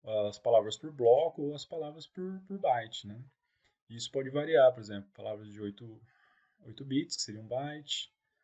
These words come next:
ou dois bytes, quatro bytes, né? Então, a gente varia o número de bits que representaria os padrões binários. Por exemplo, quando você tá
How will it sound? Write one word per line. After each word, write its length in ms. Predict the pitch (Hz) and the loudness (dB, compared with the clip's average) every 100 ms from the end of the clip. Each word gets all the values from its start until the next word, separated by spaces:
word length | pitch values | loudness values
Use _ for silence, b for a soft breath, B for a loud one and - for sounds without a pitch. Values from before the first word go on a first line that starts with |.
| _ _ | _ _
ou 140 | 123 110 | -16 -10
dois 200 | 110 107 | -8 -4
bytes, 580 | 110 123 139 139 - - | 4 4 4 0 -4 -6
quatro 300 | 110 107 107 | -10 -14 -2
bytes, 460 | 120 139 139 - | -2 0 -4 -8
né? 80 | 120 | -10
Então, 200 | 120 131 | -12 -10
a 40 | |
gente 180 | 135 135 | -8 -2
varia 280 | 147 139 135 | 0 0 -2
o 40 | |
número 220 | 123 127 143 | -4 -6 -6
de 100 | 175 | -4
bits 500 | 156 180 - - - _ _ _ | -4 -4 -4 -8 -10 _ _ _
que 160 | - 175 | -8 -6
representaria 640 | 175 190 185 175 165 139 | -4 -4 -4 4 4 4
os 80 | 143 | -2
padrões 340 | - 143 139 135 | -4 -4 -4 -6
binários. 640 | 170 131 101 107 - - _ _ _ _ _ _ _ _ _ _ _ _ _ _ - - - | -12 -14 -16 _ -20 -20 _ _ _ _ _ _ _ _ _ _ _ _ _ _ -20 -20 -12
Por 100 | - | 0
exemplo, 480 | 135 123 117 107 113 | 0 2 -2 -2 -8
quando 180 | 123 120 | -2 -2
você 260 | 131 - | -2 -6
tá 460 | 127 131 120 113 110 | 2 8 12 10 8